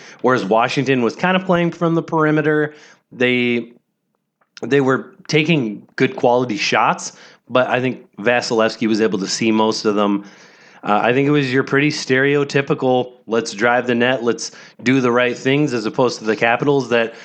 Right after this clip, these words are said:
it was almost like this was the old Capitals just trying to shoot from the exterior and, you know, utilize their snipers to be able to produce some offense. And, uh, I mean, I, you're seeing again what works, and it's the, the way the Lightning were playing.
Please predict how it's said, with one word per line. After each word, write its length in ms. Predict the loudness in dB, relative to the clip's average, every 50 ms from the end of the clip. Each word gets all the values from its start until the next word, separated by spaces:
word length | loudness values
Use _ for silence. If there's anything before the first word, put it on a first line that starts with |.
| -20 -14 _
it 60 | 0 0
was 140 | 0 0
almost 440 | 0 0 2 2 2 2 0 0 0
like 260 | 0 0 0 -2 -2
this 160 | -4 -2 0 0
was 140 | -2 -2 -2
the 160 | -4 -4 -2
old 280 | 0 0 0 0 0 -2
Capitals 560 | -2 0 0 0 0 0 0 -2 -2 -2 -2
just 220 | -2 -2 -2 -2 0
trying 240 | 0 0 0 0
to 60 | 0 -2
shoot 240 | -2 -2 -2 -2 -2
from 220 | 0 0 0 2
the 280 | 2 0 0 -2 -4 -8 -16 -20 _ _ -4
exterior 920 | -4 -4 -4 -6 -8 -6 -2 -2 0 2 2 2 2 0 0 0 0 -2 -2 0
and, 420 | 0 0 0 0 -2 -2 -4 -6 -12 -20 -20 _ _ _ _ _ _ _ _ _ _
you 80 | 0 2
know, 100 | 2 2
utilize 720 | 0 0 0 2 2 2 2 2 2 2 0 0 -2 0
their 140 | 0 0 0
snipers 560 | -2 -2 -2 0 0 0 0 -2 -2 -4 -4 -4
to 100 | -4 -2
be 100 | 0 0
able 180 | 0 0 -2
to 100 | -4 -4
produce 360 | -2 -2 0 2 0 0 0
some 140 | -2 -2 0
offense. 560 | 0 0 0 0 -2 -2 -2 -2 -2 -2 0
And, 260 | 0 0 0 0 -2 -4 -12 -20 -20 -20 -20 -20 -20 _ _ -4
uh, 180 | -2 0 0 2
I 100 | 2 2
mean, 180 | 4 4 2 2
I, 220 | 2 0 0 -2 -4 -6
you're 180 | -2 0 0 0
seeing 360 | 0 0 0 0 0 2 2
again 320 | 2 2 0 0 0 0 0
what 180 | 0 0 0
works, 400 | 0 0 0 0 -2 -4 -6 -4
and 140 | -2 0 0
it's 400 | 0 -2 -4 -8 -12 -12 -14 -6
the, 320 | -2 0 2 2 2 2 0
the 120 | 0 0
way 160 | 2 2 2 2
the 120 | 2 2
Lightning 320 | 2 2 0 0 0 0 0
were 100 | -2 -2
playing. 300 | -2 -4 -6 -6 -6